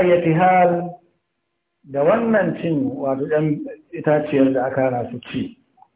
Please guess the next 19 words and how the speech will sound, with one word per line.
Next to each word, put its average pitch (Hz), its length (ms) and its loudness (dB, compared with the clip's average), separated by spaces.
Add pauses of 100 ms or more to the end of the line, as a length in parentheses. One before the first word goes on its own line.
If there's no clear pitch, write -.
(440)
da 120 160 -16
shi 147 160 0
da 135 160 4
Hawwa, 120 580 -2 (360)
sun 156 180 -6
saba 160 360 2
wa 120 120 0
Ubangijinsu 123 600 -2
kenan. 104 320 -6 (960)
Shi - 80 -4
yasa 143 300 2
Allah 143 320 4
ya 143 60 -10
ce, 143 80 0
"Wa 139 240 2
asa 151 680 0
Adamu 147 400 2
rabbahu 143 680 0 (680)
faghawa." 123 720 -2